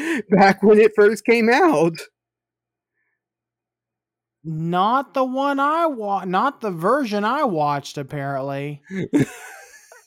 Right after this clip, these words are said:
Speaker 2: Okay.
Speaker 1: <laughs> I
Speaker 2: Why does
Speaker 1: don't
Speaker 2: this
Speaker 1: know.
Speaker 2: little girl look familiar?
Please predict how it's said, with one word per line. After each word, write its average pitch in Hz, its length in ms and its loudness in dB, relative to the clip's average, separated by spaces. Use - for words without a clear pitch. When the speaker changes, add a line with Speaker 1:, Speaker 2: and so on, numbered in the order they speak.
Speaker 2:
Okay. 226 1500 -8
Speaker 1:
<laughs> - 200 -18
I 403 1300 4
Speaker 2:
Why 359 240 2
does - 20 0
Speaker 1:
don't 381 200 4
Speaker 2:
this 359 200 0
Speaker 1:
know. 220 40 -10
Speaker 2:
little 220 140 -4
girl 190 340 -2
look 180 200 -6
familiar? 131 680 -10